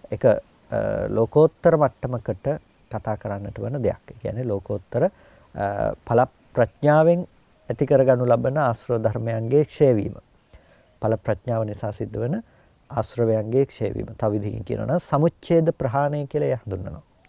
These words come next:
සමුච්ඡේද ප්‍රහාණය. පඤ්ඤා විමුක්තියෙන් සමුච්ඡේද ප්‍රහාණයට ලක් වෙනවා. එතකොට එක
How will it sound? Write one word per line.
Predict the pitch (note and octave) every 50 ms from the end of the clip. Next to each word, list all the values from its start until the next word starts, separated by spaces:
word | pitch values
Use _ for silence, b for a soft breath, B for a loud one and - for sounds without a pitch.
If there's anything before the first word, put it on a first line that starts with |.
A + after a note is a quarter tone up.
| b b b b b b b b b b -
සමුච්ඡේද | - - B2 B2+ A#2+ - - C3 A#2 A2 A2+
ප්‍රහාණය. | - - F#2 F2 F2+ E2+ F2 - - _ _
පඤ්ඤා | - G2+ G#2+ G#2+ A2+ A2 G#2
විමුක්තියෙන් | G#2+ G#2 G#2 - _ _ - B2 D#3+ A3 B3 b b b b b b b -
සමුච්ඡේද | - - B2 C3 B2+ - - - C#3+ B2 B2 B2+ - _
ප්‍රහාණයට | - B2 G#2 G2 A2+ A2 G#2+ G#2+ G#2+ G#2+ -
ලක් | A2+ G2+ - -
වෙනවා. | - - - - - _ _ b b b b b b b b b b b b b
එතකොට | - - G3 G3+ A3 - A#3+ G#3 - - _ -
එක | C3 - -